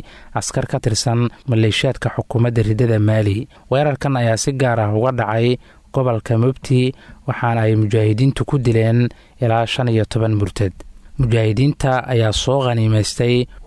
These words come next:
hub leh noocyo kala duwan iyo hal gaari oo kuwa dagaalka ah. Waxaan markan soo qabanayaa mareegta Calamada oo ka mid ah mareegaha Islaamiga.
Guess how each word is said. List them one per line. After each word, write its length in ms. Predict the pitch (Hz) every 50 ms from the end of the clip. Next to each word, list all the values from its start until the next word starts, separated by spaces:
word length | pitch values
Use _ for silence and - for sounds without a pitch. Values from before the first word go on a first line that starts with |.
| - -
hub 280 | 131 127 131 127 120 127
leh 400 | 120 117 117 120 123 127 120 113 - - - - - -
noocyo 420 | 120 117 110 104 - - 131 143 139 -
kala 180 | - 123 113 110
duwan 460 | 104 104 110 110 117 120 120 120 120 - - _ _ - - -
iyo 220 | 123 113 110 107
hal 220 | 104 113 131 139 135
gaari 560 | 117 113 110 110 107 107 113 117 120 120 117 - - - - - -
oo 140 | 123 113 104 -
kuwa 220 | - 127 117 110
dagaalka 480 | 101 113 110 110 107 98 95 - 113 101
ah. 160 | 101 95 92 90 - - - _ - - - - -
Waxaan 240 | - - - 120 123
markan 240 | 160 165 - 156 131
soo 160 | - - 135 131 -
qabanayaa 560 | - 123 131 131 123 117 113 117 117 123 127
mareegta 480 | 120 110 110 113 123 - - - 120
Calamada 640 | 104 107 107 107 110 117 123 127 127 120 117 117 120 117 - - - - - -
oo 140 | 123 107 -
ka 140 | - 135 127
mid 160 | 120 113 110
ah 80 | 107 107
mareegaha 400 | 107 107 107 107 113 131 123 117
Islaamiga. 800 | 107 - - 123 117 120 123 120 117 107 110 110 113 117 117